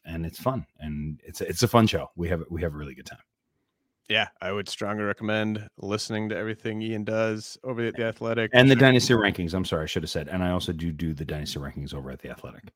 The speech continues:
Speaker 2: Yeah, you gotta check those out, uh, and definitely follow him on Twitter. Ian, this has been a blast. Thanks so much for, uh, joining me today. I know you're a busy guy, but,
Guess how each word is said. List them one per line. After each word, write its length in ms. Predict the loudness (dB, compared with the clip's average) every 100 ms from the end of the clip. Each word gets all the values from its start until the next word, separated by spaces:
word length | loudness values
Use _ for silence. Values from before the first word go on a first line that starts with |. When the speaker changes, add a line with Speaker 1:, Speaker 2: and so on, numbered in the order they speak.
| _ _ _
Speaker 2:
Yeah, 220 | -8 -6 -8
you 120 | -4
gotta 200 | -4 -4
check 240 | -6 -6
those 260 | -4 -6 -4
out, 280 | -4 -4 -6 _ _ -12
uh, 440 | -10 -10 -10 -12 -16 _
and 200 | -14 -10
definitely 280 | -10 -8 -8
follow 260 | -2 -2 -2
him 140 | -2
on 120 | -4
Twitter. 460 | 0 4 6 6 4 0
Ian, 380 | 2 4 2
this 160 | -2 -4
has 60 | -2
been 120 | -2
a 40 |
blast. 600 | 2 4 6 6 4 -2
Thanks 220 | -2 -2
so 80 | 0
much 340 | 2 2 0 -4
for, 520 | 0 2 2 0 -2 -12
uh, 220 | -10 -8
joining 400 | -2 2 2 2
me 120 | 2
today. 360 | 0 2 2 2
I 40 |
know 120 | 2 -2
you're 160 | -4
a 20 |
busy 280 | -4 -4 -4
guy, 340 | -6 -2 -2 -2
but, 260 | -2 -6